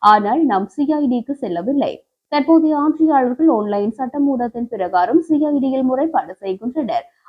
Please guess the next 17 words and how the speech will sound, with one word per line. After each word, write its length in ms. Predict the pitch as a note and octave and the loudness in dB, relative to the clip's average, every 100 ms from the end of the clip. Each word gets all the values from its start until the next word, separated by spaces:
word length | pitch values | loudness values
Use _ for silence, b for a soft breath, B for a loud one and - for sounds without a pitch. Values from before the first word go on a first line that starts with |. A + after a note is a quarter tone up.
| b | b
அதே 240 | G#3+ A3 A3+ | 2 2 0
போல 300 | A3 G#3+ - | -2 -2 0
பயங்கரவாத 680 | C#4+ G#3+ G3+ G#3+ G#3 G3+ G#3 | 0 0 -2 -2 0 -2 -2
தடை 240 | A#3+ C4 | -2 -2
சட்டத்துக்கு 520 | D4 D4+ C4 B3+ B3 A#3 | -4 -6 -8 -8 -6 -4
எதிராக 400 | A3+ A3 A3 D#4 | 0 -2 2 2
நாடாளுமன்றத்தில் 960 | A#3+ G3 G3 G3+ G#3+ B3+ B3+ A#3+ A#3+ | 2 0 -2 -2 -6 -8 -10 -8 -4
பல 180 | A#3+ C#4 | -2 0
மணி 240 | D4 C4+ | 0 0
நேரம் 380 | B3+ B3+ B3+ B3+ | -2 -2 -2 -4
கலைத்தனர், 560 | G#3+ F3+ F#3+ D4 - - _ _ - | -6 -8 -6 -6 -6 -10 _ _ -2
எதிராக 480 | A#3 D4 E4 D#4+ C4+ | 2 4 2 0 0
வாக்களித்தனர் 800 | F#3 F3 F#3+ G3 A3 D#4 F3 D#3+ | -2 -2 -2 -2 -2 -2 -2 0
என்று 240 | G3 G3 D#4+ | -2 0 -2
அதே 220 | F#3+ F3 | 0 -2
சட்டத்தின் 520 | - B3 C4 C4 C4 C4 | -2 -4 -6 -4 -6 -4
கீழ் 320 | - G#3 | -4 -2